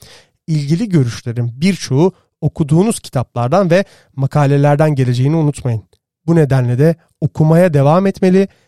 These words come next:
çekici ve bir o kadar da mantıklı bulduğunuz fikirleri benimsemelisiniz. Okuyacağınız isimler arasında Peter Bernstein, Seth Klarman,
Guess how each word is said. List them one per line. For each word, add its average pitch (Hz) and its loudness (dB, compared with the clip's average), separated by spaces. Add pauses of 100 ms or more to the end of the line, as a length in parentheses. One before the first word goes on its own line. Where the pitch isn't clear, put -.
(120)
çekici 208 -4
ve 180 0
bir 190 -2
o 214 0
kadar 156 0
da 143 0
mantıklı 151 -2
bulduğunuz 127 -4
fikirleri 156 0 (340)
benimsemelisiniz. 127 -2 (560)
Okuyacağınız 220 0
isimler 220 0
arasında 131 -2 (280)
Peter 208 -2
Bernstein, 180 -2 (240)
Seth - -4
Klarman, 185 0